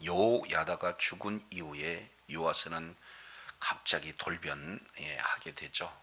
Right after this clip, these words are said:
그래서, 어, 여호와의 전을 수리했던 그 신앙이 오히려,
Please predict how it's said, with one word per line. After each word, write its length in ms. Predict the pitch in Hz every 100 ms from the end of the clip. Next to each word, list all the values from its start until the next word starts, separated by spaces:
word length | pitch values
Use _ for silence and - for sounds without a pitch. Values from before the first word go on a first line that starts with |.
| -
그래서, 680 | - 82 - 73 76 117 - - - - - - - - - -
어, 300 | - 73 69
여호와의 420 | 78 78 104 113 110
전을 320 | - 107 110
수리했던 640 | - - 101 - 95 90
그 140 | -
신앙이 600 | 95 - 78 69 60 76 -
오히려, 600 | 87 92 107 113 73 101